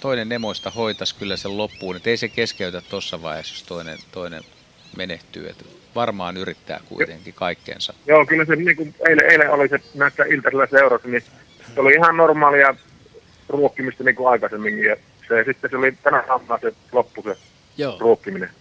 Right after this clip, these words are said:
Speaker 3: Kiitos kivasta soitosta,
Speaker 2: Kiitos.
Speaker 3: ja meillä rupeaa tässä pikkuhiljaa merisää painamaan päälle, mikäli tää mun kelloni on tässä oikeassa, niin se pitäisi tulla ihan näillä näppäimillä. Ja sitten me jatkamme lähetystä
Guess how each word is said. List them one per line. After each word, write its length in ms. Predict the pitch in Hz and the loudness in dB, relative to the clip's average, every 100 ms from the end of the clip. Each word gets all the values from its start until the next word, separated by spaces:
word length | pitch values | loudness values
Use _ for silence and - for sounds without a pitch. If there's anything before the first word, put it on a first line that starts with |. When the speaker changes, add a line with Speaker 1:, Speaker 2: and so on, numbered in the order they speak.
| _ _ _ _ _ _ _ _ - | _ _ _ _ _ _ _ _ -2
Speaker 3:
Kiitos 500 | 247 175 143 - - _ _ | -2 0 -4 -6 -14 _ _
kivasta 340 | 185 190 147 151 | -2 -2 -2 -4
soitosta, 380 | 165 151 120 | -2 -4 -4
Speaker 2:
Kiitos. 200 | 202 123 | -4 -2
Speaker 3:
ja 180 | 123 117 - _ - | -4 -8 -12 _ -6
meillä 220 | 156 151 | -4 -4
rupeaa 280 | 143 147 139 | -6 -8 -8
tässä 280 | 143 - 143 | -6 -8 -10
pikkuhiljaa 720 | 147 - 131 127 123 120 120 _ _ _ 143 | -14 -10 -10 -8 -6 -6 -8 _ _ _ -12
merisää 480 | 151 135 - 113 | -8 -6 -8 -10
painamaan 520 | 107 117 117 113 113 113 | -10 -10 -10 -10 -12 -10
päälle, 320 | 127 113 107 | -10 -8 -10
mikäli 320 | 107 110 107 | -14 -14 -14
tää 220 | 113 113 107 | -12 -14 -14
mun 140 | 143 113 | -18 -14
kelloni 420 | 117 107 101 104 | -12 -12 -12 -14
on 80 | 101 | -14
tässä 280 | 107 - 110 | -10 -10 -10
oikeassa, 560 | 113 101 95 - 107 | -12 -12 -12 -10 -12
niin 220 | 101 98 - _ _ _ _ _ - | -14 -18 -20 _ _ _ _ _ -20
se 80 | - | -20
pitäisi 300 | 107 107 - | -16 -14 -14
tulla 200 | 113 107 | -12 -10
ihan 260 | 107 107 107 | -10 -12 -14
näillä 300 | 110 95 92 - | -14 -14 -16 -14
näppäimillä. 760 | 120 120 - 104 101 98 98 - - - - 123 | -12 -12 -12 -12 -12 -12 -14 -16 -20 -20 -20 -10
Ja 240 | 120 123 - | -8 -8 -8
sitten 360 | - 139 - 120 | -10 -8 -10 -8
me 80 | |
jatkamme 420 | 120 120 - 110 113 | -8 -8 -10 -10 -8
lähetystä 500 | 110 98 - - | -10 -10 -12 -12